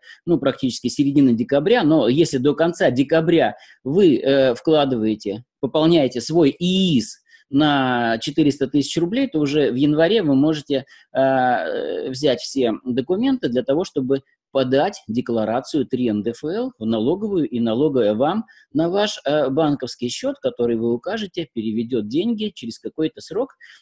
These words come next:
пятьдесят две тысячи рублей вот эти. Ну или сколько, э, на сумму, э, возврат, э, Н Д Ф Л от суммы пополнения.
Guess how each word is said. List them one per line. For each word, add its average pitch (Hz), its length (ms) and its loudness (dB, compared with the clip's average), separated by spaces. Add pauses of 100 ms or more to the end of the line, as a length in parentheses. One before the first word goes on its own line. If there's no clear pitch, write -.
(120)
пятьдесят 208 460 -6
две 151 160 -6
тысячи 156 360 -10
рублей 107 340 -2
вот 101 160 -6
эти. 98 320 -12 (400)
Ну 240 160 -2
или 123 300 2
сколько, 160 460 -4 (320)
э, 120 300 0
на 143 160 0
сумму, 113 1040 -4 (140)
э, - 20 -20 (160)
возврат, 135 540 0
э, 98 340 -6 (300)
Н 117 160 -8
Д 110 60 -12
Ф - 120 -20
Л 139 300 -10
от 113 100 -20
суммы 113 340 -8
пополнения. 92 680 -10